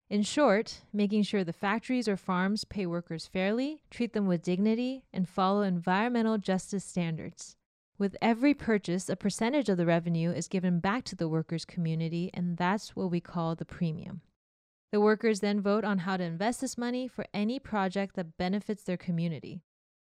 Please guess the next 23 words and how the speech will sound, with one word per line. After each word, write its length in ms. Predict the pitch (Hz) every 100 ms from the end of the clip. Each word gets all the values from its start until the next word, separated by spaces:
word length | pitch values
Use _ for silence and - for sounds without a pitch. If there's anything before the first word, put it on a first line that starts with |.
| _ _
So 140 | -
the 120 | 185 190
fair 240 | 214 240
trade 240 | - 339
label 380 | 277 240 233 262
is 120 | 202
a 80 | 185
tool 640 | 180 - 339 254 175 220 -
to 100 | -
help 300 | 202 226 359
us, 340 | - - - -
the 80 | 196
consumers, 720 | 196 185 294 294 165 175 - _
make 200 | - 196 -
educated 560 | 220 240 294 269 277
choices 640 | - 214 190 - 208 196 -
with 160 | 185
our 180 | - 190
dollars, 540 | 196 170 165 113 143 -
increasing 760 | 180 175 - 254 262 - 156 151
our 100 | 160
purchasing 580 | - 196 190 - 175 165
power. 480 | - 165 - -